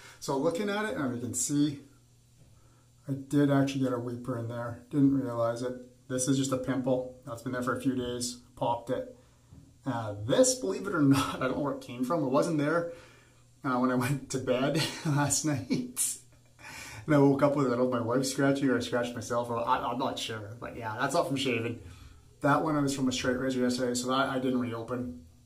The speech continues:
Or I reopened a little bit, I should say, but not bad. So overall, very good shave. Skin's feeling great. Um, I think the products did an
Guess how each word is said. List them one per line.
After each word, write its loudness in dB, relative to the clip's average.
Or -8
I -6
reopened 0
a -2
little -2
bit, -4
I -4
should -8
say, -6
but -8
not -4
bad. -10
So -2
overall, 6
very 2
good 0
shave. 0
Skin's -2
feeling 0
great. 2
Um, -2
I -4
think -2
the -4
products 0
did -2
an 4